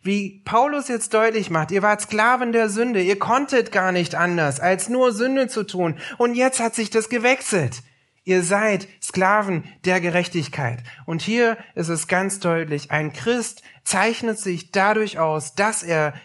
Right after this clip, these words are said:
gehorsam ist. Das ist die Identität eines Christen.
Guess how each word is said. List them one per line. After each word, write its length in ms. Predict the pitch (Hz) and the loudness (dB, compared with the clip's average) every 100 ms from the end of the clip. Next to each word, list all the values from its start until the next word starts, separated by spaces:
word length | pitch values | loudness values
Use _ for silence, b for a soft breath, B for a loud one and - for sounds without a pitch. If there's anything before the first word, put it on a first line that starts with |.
| - | -2
gehorsam 720 | 185 156 185 190 185 165 156 | 0 2 2 2 2 0 0
ist. 560 | 160 175 - - - _ _ _ | 0 0 0 -8 -14 _ _ _
Das 260 | - 202 214 | 0 0 0
ist 180 | 208 196 | -4 -4
die 240 | 190 185 | -6 -4
Identität 800 | 208 214 208 185 180 240 262 233 | 0 0 0 -2 -2 -4 -2 -2
eines 380 | 160 170 190 196 | -2 0 0 -2
Christen. 580 | - 240 - 170 107 | -2 -2 -2 -4 -8